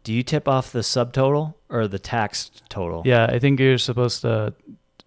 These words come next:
Speaker 2: t-, tip the, on the non-tax total, but I just usually tip on the whole
Speaker 1: So do
Speaker 2: thing.
Speaker 1: I. And I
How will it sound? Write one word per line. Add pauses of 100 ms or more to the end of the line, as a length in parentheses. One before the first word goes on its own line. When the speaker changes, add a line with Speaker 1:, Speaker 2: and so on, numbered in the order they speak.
(140)
Speaker 2:
t-,
tip
the,
on
the
non-tax
total,
but
I
just
usually
tip
on
the
whole
Speaker 1:
So
do
Speaker 2:
thing.
Speaker 1:
I.
And
I